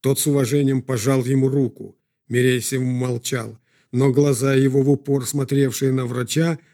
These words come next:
молили, требовали ответа. «Я,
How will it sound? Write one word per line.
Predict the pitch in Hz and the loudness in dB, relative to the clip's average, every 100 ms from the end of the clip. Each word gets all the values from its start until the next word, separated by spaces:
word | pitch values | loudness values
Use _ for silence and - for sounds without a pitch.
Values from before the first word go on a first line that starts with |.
| _ | _
молили, | 120 135 143 139 120 107 - _ | 0 2 4 2 0 -8 -14 _
требовали | 131 147 180 151 147 151 | 2 6 6 4 -2 -2
ответа. | 151 143 131 120 - _ _ _ _ _ _ _ | -2 -4 -6 -8 -12 _ _ _ _ _ _ _
«Я, | 139 165 190 190 185 180 175 | 0 2 2 0 -2 -4 -8